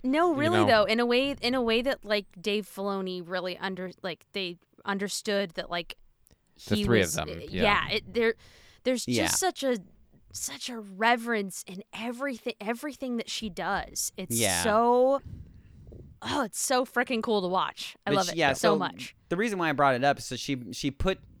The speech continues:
Speaker 3: like, so much weight into, like, just, like, what she, what she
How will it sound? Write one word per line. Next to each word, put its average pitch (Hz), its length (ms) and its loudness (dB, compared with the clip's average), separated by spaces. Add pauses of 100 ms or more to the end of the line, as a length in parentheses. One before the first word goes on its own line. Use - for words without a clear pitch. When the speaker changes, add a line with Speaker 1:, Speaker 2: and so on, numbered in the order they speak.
Speaker 3:
like, 123 260 -2
so 143 240 0
much 135 240 -4
weight 120 380 0
into, 117 540 -4
like, 104 240 -2 (160)
just, 117 360 -4 (500)
like, 104 220 0 (100)
what 123 260 0
she, 143 140 2 (160)
what 131 200 0
she 139 340 -4